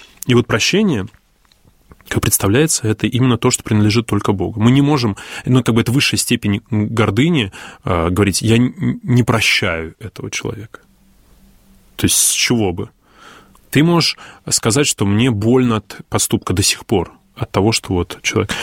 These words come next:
ты можешь интерпретировать его поступок как предательство. Это же тоже очень такой болезненный вопрос, потому что вот, э, взял человек, переметнулся, допустим,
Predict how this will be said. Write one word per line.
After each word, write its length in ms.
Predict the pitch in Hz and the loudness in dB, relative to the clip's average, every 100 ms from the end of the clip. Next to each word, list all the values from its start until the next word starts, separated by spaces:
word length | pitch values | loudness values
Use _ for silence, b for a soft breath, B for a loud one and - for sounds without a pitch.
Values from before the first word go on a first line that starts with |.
| B | B
ты 80 | - | 2
можешь 220 | 123 117 | 2 2
интерпретировать 640 | 110 113 117 - 131 117 - | 0 0 -2 0 2 2 0
его 80 | |
поступок 360 | 101 107 117 - | -2 -2 -2 -4
как 160 | - - | -8 -2
предательство. 580 | 113 107 80 - - | 0 2 0 -2 -4
Это 100 | 101 | -2
же 60 | - | 0
тоже 280 | 165 143 104 B B | 2 0 -2 B B
очень 280 | 110 - 95 | -4 0 0
такой 440 | 98 - 98 92 104 | 0 0 2 2 0
болезненный 460 | 104 104 92 95 | 0 0 0 0
вопрос, 400 | 95 92 160 156 B B - | 0 2 0 0 B B -10
потому 300 | - 95 92 | -2 2 2
что 220 | - 95 | 0 0
вот, 260 | 95 - | 0 -2
э, 20 | - | -2
взял 540 | 98 87 98 123 147 | 0 0 2 2 2
человек, 380 | - 98 104 117 | 0 0 0 0
переметнулся, 800 | 104 101 101 117 143 - 107 98 B B - | 0 0 2 2 2 0 -2 -4 B B -6
допустим, 640 | 98 95 - 117 - 92 | 0 0 2 0 0 -2